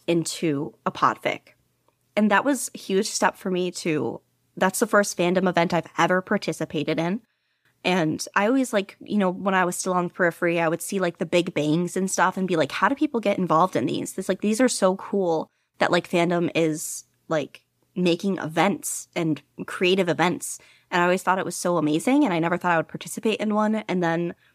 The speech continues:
I did. I did Pod Together, and I got paired with strangers. Another thing, I was like, "This is gonna be scary." And my group was amazing. I got paired with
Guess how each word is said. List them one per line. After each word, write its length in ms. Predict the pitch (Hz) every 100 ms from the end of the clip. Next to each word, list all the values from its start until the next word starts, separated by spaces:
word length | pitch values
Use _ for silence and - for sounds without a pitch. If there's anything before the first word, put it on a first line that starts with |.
| _ _
I 140 | 175 175
did. 260 | 359 - 175
I 80 | 180
did 160 | 196
Pod 220 | - 392
Together, 360 | - 185 156 147 _ _
and 120 | 208 185
I 80 |
got 340 | 185 175 - -
paired 280 | 196 185 196
with 200 | 180 -
strangers. 720 | - 143 160 170 254 277 - _ _ _ -
Another 280 | 180 151 160
thing, 200 | 190 196
I 120 | 175
was 160 | 196
like, 200 | 180 165 - -
"This 280 | 156 156 -
is 80 | -
gonna 160 | 160
be 80 | 156
scary." 520 | - 196 208 220 226 - _ _ _ _ -
And 220 | 185 185
my 140 | 180
group 420 | 175 - 190 233 214
was 260 | 208 190 - 185
amazing. 720 | 190 165 190 233 269 262 262 190
I 60 |
got 180 | 190 -
paired 240 | 196 190
with 160 | 185